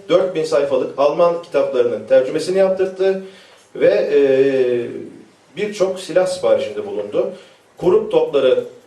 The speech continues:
bu mutlaka aramızda duyanlar vardır. Bu kurum firmasının arması Boğaz ve Çanakkale Boğazı'nın istihkamlarını düzenlettirdi.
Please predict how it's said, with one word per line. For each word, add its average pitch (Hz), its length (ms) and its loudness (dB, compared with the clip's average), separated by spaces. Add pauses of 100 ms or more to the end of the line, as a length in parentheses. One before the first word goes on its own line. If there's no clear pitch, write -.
(140)
bu 139 40 -14
mutlaka 143 460 -2
aramızda 135 340 2
duyanlar 127 320 2
vardır. 156 380 2
Bu 196 140 -6
kurum 196 200 0
firmasının 180 520 -4
arması 156 580 -2 (340)
Boğaz 147 320 2 (300)
ve 170 140 -2
Çanakkale 156 500 -2
Boğazı'nın 131 300 2
istihkamlarını 139 960 -4
düzenlettirdi. 107 840 -6